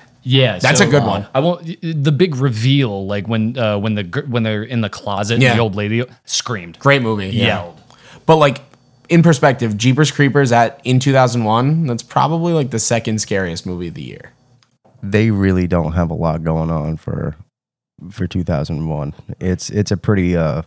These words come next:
Speaker 3: low-hanging year for horror.
Speaker 1: I don't know, man. You got Bones with Snoop Dogg.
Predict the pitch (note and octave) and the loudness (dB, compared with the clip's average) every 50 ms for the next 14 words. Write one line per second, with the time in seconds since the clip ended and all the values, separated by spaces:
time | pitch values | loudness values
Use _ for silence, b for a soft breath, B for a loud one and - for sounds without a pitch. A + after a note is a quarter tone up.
0 | _ _ - F2+ F2+ F2+ F2 E2+ E2+ D#2 F#2+ F2+ F2 E2+ E2+ E2 E2 E2+ E2+ D#2+ | _ _ -6 -2 0 0 0 0 0 0 -2 -2 0 -2 -2 -2 -2 -2 -2 -2
1 | D#2+ E2 - E2 D#2+ E2 E2 D#2 E2+ D#2+ D#2+ D#2+ - _ _ - B2+ A#2+ A#2 A2+ | -2 -4 -4 -4 -4 -2 -2 -2 -2 -4 -4 -6 -8 _ _ -4 -2 0 0 2
2 | A2 G#2+ G#2 G2+ G2+ G2+ G2+ G#2+ A2+ B2 G#2+ F#2 - - A2+ A#2 A#2 A#2 A#2 A2 | 2 2 0 0 0 0 0 0 0 -2 -4 -4 -6 -4 -2 0 0 2 0 0
3 | F2 F#2+ F#2+ - - - - - A2+ A2+ A2+ G#2+ - - G2+ G2 G2 G2 G2+ G2 | -2 -4 -8 -10 -8 -8 -6 -2 -2 -2 -2 -2 -4 -6 -8 -6 -6 -6 -8 -10